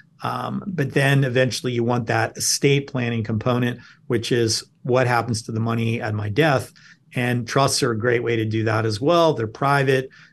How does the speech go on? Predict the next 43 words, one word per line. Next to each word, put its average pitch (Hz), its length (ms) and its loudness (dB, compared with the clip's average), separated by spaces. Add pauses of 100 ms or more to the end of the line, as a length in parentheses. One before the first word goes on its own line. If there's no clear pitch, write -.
(120)
You 120 80 -6
know, 117 160 -4
it's, 110 280 -2
it's - 240 -8
not 120 160 2
gonna 120 140 -2
go 117 140 2
through 110 200 -4
probate 131 680 2
where, 113 360 0 (220)
you 123 80 -4
know, 110 80 -2
people 120 280 -2
are 113 60 0
gonna 107 160 0
see 123 320 -2
what 110 220 -2
you 110 60 -2
have. 135 540 2 (360)
Um, 117 340 -4
because 117 400 2
again, 160 380 2
the 117 60 -2
trust 143 400 0
is 113 140 -2
a 110 60 -4
separate 131 400 0
legal 123 260 0
juridical 120 420 0
person. 131 520 0 (300)
So 139 240 2
when 131 200 2
you 175 200 8
die, 123 600 4
your 120 180 2
trust 147 400 0
doesn't 120 320 0
die. 120 380 0 (500)
You 127 80 -2
know, 123 200 -2
it, 127 340 -2
it, 131 360 -2
the, 117 220 -2